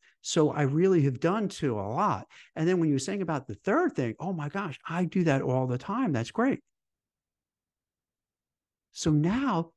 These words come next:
you're ingratiating yourself with the interviewer because you're, you're, you're, you're, s-, you're conversing,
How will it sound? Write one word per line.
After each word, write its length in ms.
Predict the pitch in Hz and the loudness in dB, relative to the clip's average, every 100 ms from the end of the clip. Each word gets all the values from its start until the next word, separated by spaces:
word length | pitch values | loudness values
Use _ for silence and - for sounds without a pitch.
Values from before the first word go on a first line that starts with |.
| _ _ _ _ _ _ 175 | _ _ _ _ _ _ 0
you're 160 | 160 | 2
ingratiating 840 | 147 131 139 208 233 - 165 135 127 | 2 2 0 0 -2 -4 -2 0 0
yourself 420 | 117 - 135 127 | -2 -4 -6 -4
with 140 | 151 | -6
the 140 | 196 202 | -4 -2
interviewer 520 | 285 269 170 110 110 - _ _ _ - | 0 2 2 0 -2 -12 _ _ _ -8
because 280 | - 196 - _ _ _ _ | -2 -2 -2 _ _ _ _
you're, 200 | 160 143 | 2 4
you're, 280 | 165 156 - _ _ _ _ _ - | 4 2 -4 _ _ _ _ _ 2
you're, 240 | 160 151 | 4 4
you're, 240 | 170 160 - | 4 2 0
s-, 300 | - - _ _ | -6 -6 _ _
you're 200 | 175 170 - | 2 2 0
conversing, 880 | - 170 156 180 214 233 - 110 87 | 0 0 2 2 2 2 -2 -4 -6